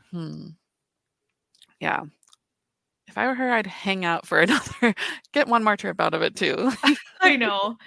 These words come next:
Speaker 1: Jasper,
Speaker 2: I know, it's
Speaker 1: come
Speaker 2: like,
Speaker 1: on.
Speaker 2: yeah, like, it's unlikely you're gonna meet the one in the next week.
Speaker 1: Right.
Speaker 2: <laughs> Um, but,
Speaker 1: <laughs>
Speaker 2: you know.
Speaker 1: And I
Speaker 2: We
Speaker 1: also
Speaker 2: like,
Speaker 1: thought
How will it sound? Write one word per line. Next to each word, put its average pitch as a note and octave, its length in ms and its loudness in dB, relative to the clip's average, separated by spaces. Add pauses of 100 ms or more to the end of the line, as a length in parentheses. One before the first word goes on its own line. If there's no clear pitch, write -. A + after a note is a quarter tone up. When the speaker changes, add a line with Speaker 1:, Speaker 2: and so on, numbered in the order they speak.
(140)
Speaker 1:
Jasper, C4 320 4
Speaker 2:
I C4 40 6
know, B3+ 180 6
it's B3 140 4
Speaker 1:
come A#3+ 80 -4
Speaker 2:
like, E4 100 4
Speaker 1:
on. A3+ 340 0 (180)
Speaker 2:
yeah, A#3+ 320 6
like, A#3 180 -2
it's B3+ 200 -4 (120)
unlikely E4 600 -2
you're E4+ 120 -4
gonna E4 140 -4
meet E4 200 -8
the E4+ 80 -4
one D#4+ 280 0
in D#4 100 -4
the D#4+ 60 -6
next D#4+ 360 -8
week. E4+ 480 -12 (460)
Speaker 1:
Right. - 220 4
Speaker 2:
<laughs> - 0 -
Um, C#4+ 240 4 (140)
but, C4+ 400 8
Speaker 1:
<laughs> - 1080 -14
Speaker 2:
you D#4 400 -8
know. G#3 200 -4 (920)
Speaker 1:
And A#3 200 0
I A#3+ 200 0
Speaker 2:
We C4 100 0
Speaker 1:
also C4 80 0
Speaker 2:
like, A4 180 4
Speaker 1:
thought - 100 -10